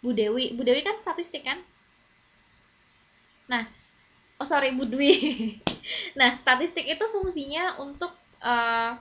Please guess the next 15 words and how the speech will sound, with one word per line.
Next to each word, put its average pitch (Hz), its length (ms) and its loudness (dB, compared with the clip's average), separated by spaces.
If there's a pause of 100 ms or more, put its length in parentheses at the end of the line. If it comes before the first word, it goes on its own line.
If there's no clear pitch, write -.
mengolah 254 480 2
data 247 640 2
yang 262 160 -4
sifatnya 269 560 -6
tadi 254 400 -8 (240)
dari 220 320 -2
kuesioner 247 480 -4
atau 254 80 -8
survei. 233 480 -6 (1600)
Nah, 214 160 -6
statistika 240 720 -6
itu 240 160 -8
diperlukan 240 640 -6
untuk - 160 -18
itu. - 320 -16